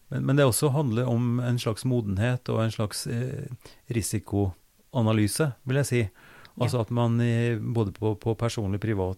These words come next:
Speaker 1: basis, eh, som individer og familier har en tanke på det, eh, men også som samfunn, at man har en, en robusthet da, til å kunne klare seg, eh, om ting skulle skje. Fordi er det noe vi har lært, og noe vi vet, så er det jo at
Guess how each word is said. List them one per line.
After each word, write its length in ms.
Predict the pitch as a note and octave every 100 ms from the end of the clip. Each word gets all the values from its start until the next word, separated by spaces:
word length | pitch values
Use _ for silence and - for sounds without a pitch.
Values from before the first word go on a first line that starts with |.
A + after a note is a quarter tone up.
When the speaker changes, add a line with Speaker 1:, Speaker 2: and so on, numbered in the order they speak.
| _
Speaker 1:
basis, 560 | A2+ G2 G2 B2+ B2 -
eh, 180 | A#2+ A2
som 280 | - A2+ A2+
individer 320 | A2+ G#2 F#2+
og 60 | G2
familier 480 | A#2 G#2+ G2 A2+ A#2
har 220 | A2+ G#2
en 80 | G#2
tanke 320 | A#2 G#2+ A2
på 160 | - G#2+
det, 160 | C3+ D3 - - - - _
eh, 240 | A#2 A#2 A#2
men 220 | A2 A#2
også 520 | A2+ - - A2+ A2+
som 200 | - G#2+
samfunn, 640 | G#2 B2 G2+ - F3+ B2+ A#2 -
at 360 | B2+ B2 - -
man 160 | A#2+
har 260 | A#2 G#2 G2+
en, 260 | G#2+ G#2+ G2+ - - - -
en 160 | A#2 A#2+
robusthet 720 | A#2+ A2 - - C#3 D3 -
da, 160 | G#2+ E2+
til 120 | A2+
å 20 |
kunne 200 | - A2+ -
klare 320 | B2 A2+ F#2
seg, 280 | - A#2+ G#2 - - - - -
eh, 260 | A#2 A2+ A2+
om 260 | - A2+ A#2+
ting 220 | - G#2
skulle 280 | G2 - A2
skje. 360 | - A2 A#2 G#2 _ - _ -
Fordi 220 | B2+ A#2
er 120 | A2+ G2+
det 80 |
noe 120 | A2+ G#2
vi 60 | A2
har 40 | G#2+
lært, 280 | C#3 B2
og 60 | A#2
noe 120 | G#2+
vi 60 | A2+ A#2
vet, 120 | C3+ -
så 140 | G#2+
er 60 | F2+
det 60 | G2
jo 80 |
at 140 | G#2